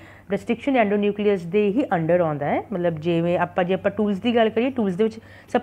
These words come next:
ਤੋਂ ਪਹਿਲੀ ਟੂਲ ਰੈਸਟ੍ਰਿਕਸ਼ਨ ਐਨਜ਼ਾਈਮਸ ਹੈ, ਉਹਦੇ under ਹੀ ਸੈਕਿੰਡ ਆਪਾਂ ਕੀ ਪੜ੍ਹਨਾ ਹੈ, ਸੈਕਿੰਡ ਪੁਆਇੰਟ ਪੜ੍ਹਨਾ ਹੈ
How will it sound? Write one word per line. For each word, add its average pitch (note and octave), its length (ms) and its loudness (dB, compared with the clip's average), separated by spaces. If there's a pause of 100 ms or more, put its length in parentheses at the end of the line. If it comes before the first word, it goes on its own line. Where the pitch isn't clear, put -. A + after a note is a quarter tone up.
ਤੋਂ C4+ 80 0
ਪਹਿਲੀ A#3+ 300 0
ਟੂਲ A3 300 0
ਰੈਸਟ੍ਰਿਕਸ਼ਨ G#3 380 -4
ਐਨਜ਼ਾਈਮਸ D#3+ 540 0
ਹੈ, - 140 2
ਉਹਦੇ G#3+ 200 2 (140)
under F#3 240 0 (120)
ਹੀ E4 140 6 (520)
ਸੈਕਿੰਡ C#4+ 380 2
ਆਪਾਂ B3+ 220 0
ਕੀ A#3 140 0 (100)
ਪੜ੍ਹਨਾ F3+ 260 0
ਹੈ, G#3+ 220 0
ਸੈਕਿੰਡ G#3 260 -4
ਪੁਆਇੰਟ G3+ 260 0
ਪੜ੍ਹਨਾ F3 300 0
ਹੈ E4+ 120 0